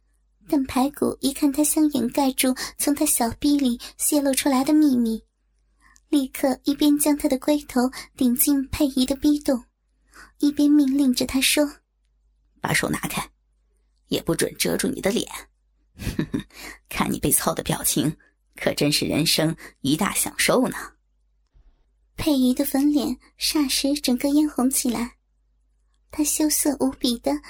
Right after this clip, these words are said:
Speaker 1: 将琴手歪向一旁，再也不敢去看任何一个男人的脸。排骨坚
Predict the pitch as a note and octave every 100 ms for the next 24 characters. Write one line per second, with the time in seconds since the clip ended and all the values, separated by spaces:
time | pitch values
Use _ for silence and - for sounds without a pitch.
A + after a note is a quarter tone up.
0 | - - D4+ D4 - C#4 D4 - - -
1 | D4+ D4+ D4 C#4+ C#4+ - B3+ C#4 - _
2 | _ _ _ _ _ _ - D#4+ - C4
3 | D4 B3+ B3 D4+ D4 D4+ D4 D4+ C4 -
4 | C4 C4+ C4+ C#4 C4 C#4 C#4 C#4+ C#4+ A3
5 | - _ _ _ _ _ _ _ _ _
6 | _ _ _ _ _ _ - C4 C4+ -
7 | B3 B3 - _ -